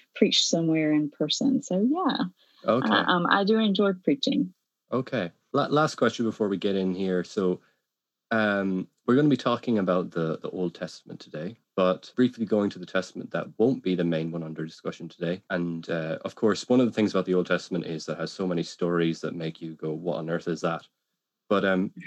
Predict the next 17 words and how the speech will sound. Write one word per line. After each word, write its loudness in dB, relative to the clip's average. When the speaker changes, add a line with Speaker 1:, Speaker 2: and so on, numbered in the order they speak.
Speaker 2:
I'm 2
curious, 2
what 2
is 2
one 4
New 0
Testament -4
story -4
that -4
still -4
makes -4
you -20
scratch -8
your -10
head, -8
and -20
why? -10